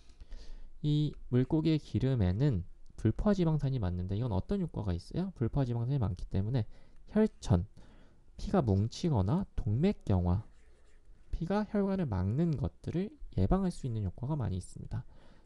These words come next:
대표적으로 뭐가 있어요? 디에이치에이나 이피에이가 있는데 이거는 상온에서 액상으로 존재하죠. 영 점 이 실온보다 낮기 때문에 정답은 사 번이 되겠습니다. 물고기 기름이 우리 몸에 좋은 이유에 대해서 생각해 보시면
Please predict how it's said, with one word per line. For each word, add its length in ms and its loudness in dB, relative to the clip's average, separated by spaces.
대표적으로 500 0
뭐가 220 2
있어요? 260 -2
디에이치에이나 920 0
이피에이가 580 0
있는데 460 0
이거는 280 2
상온에서 640 0
액상으로 540 -2
존재하죠. 600 0
영 100 2
점 180 0
이 40 0
실온보다 580 0
낮기 420 -4
때문에 500 2
정답은 480 -2
사 160 -8
번이 180 -2
되겠습니다. 460 -12
물고기 500 2
기름이 540 -2
우리 100 0
몸에 260 0
좋은 300 -2
이유에 400 0
대해서 260 2
생각해 360 -2
보시면 580 -6